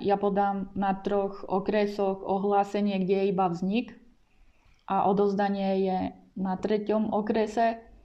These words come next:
ale to odovzdanie nie je iba z tej, z toho miesta vzniku, ale aj z iných miest vzniku. Takže tie, toto sú také problematické veci,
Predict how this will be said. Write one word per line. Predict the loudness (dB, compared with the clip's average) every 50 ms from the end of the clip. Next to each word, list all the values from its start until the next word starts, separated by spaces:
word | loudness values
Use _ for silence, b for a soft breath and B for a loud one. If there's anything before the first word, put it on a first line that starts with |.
| b b b b b -18 -10 -6
ale | -4 -2 0 0 2 0 0 0 0 -2 -4 -6 -8 -18 -20 _ _ _ _ _ _ _ _ _ _ _ -20 -14 _
to | 0 2 2
odovzdanie | 4 4 4 4 4 2 2 2 2 0 0
nie | 0 0 0
je | 0 0 0 0
iba | 0 0 0
z | -2 -2 -2
tej, | -2 -2 -2 -2 -6 -10
z |
toho | -6 -4 0 0 2
miesta | 2 2 0 -2 -2 0 0 0
vzniku, | 0 0 -2 -2 0 -2 -2
ale | 0 0 2 0 0
aj | 0 -2 -2
z | -2
iných | -2 -2 -2 -2
miest | -2 -2 -4 -6 -6 -6
vzniku. | -6 -8 -6 -8 -8 -10 -10 -12 -16 _ _ _ _ -8
Takže | -6 -4 -4 -2 -2 -2 -2 -4 -6 -16 -20 -18 _
tie, | -2 0 0 0 -2
toto | -4 -2 -2 -2 0 0
sú | 0 0 0
také | 0 0 -2 -2 -2 -2 -2
problematické | 0 0 0 2 2 0 0 -2 -4 -4 -6 -10 -12 -8 -6 -4
veci, | -4 -4 -4 -2 -2 -2 -2